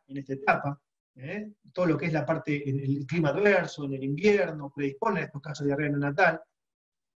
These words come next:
Y acá algunos trabajos hablan de un doce punto seis por ciento de diarrea en terneros en rodeos de carne en Estados Unidos, y una mortandad entre el cuatro y el veinticinco por ciento de los terneros mueren a causa de la diarrea neonatal.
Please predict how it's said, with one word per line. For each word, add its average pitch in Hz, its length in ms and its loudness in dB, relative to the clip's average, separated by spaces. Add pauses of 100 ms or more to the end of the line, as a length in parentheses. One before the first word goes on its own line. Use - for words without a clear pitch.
(360)
Y 240 120 0
acá 233 140 2
algunos 226 240 0
trabajos 196 460 0
hablan 160 340 0
de 156 80 -2
un 160 60 -2
doce 175 240 -4
punto 151 240 -6
seis 180 220 -2
por 147 180 -8
ciento 196 340 2
de 139 60 4
diarrea 143 340 2
en 143 100 0
terneros 143 380 -2
en 131 100 -2
rodeos 135 240 2
de 135 80 2
carne 175 340 2
en 135 60 -8
Estados 131 320 -6
Unidos, 147 500 -2 (1000)
y 208 60 -2
una 214 140 0
mortandad 170 540 -2
entre 165 140 0
el 151 120 -2
cuatro 196 360 -2
y 160 60 0
el 139 80 -2
veinticinco 147 580 -4
por 139 160 -4
ciento 180 280 2
de 147 80 2
los 147 120 2
terneros 156 520 2
mueren 170 340 4
a 143 60 0
causa 139 280 0
de 131 140 -2
la 131 100 -2
diarrea 131 360 -2
neonatal. 127 460 -4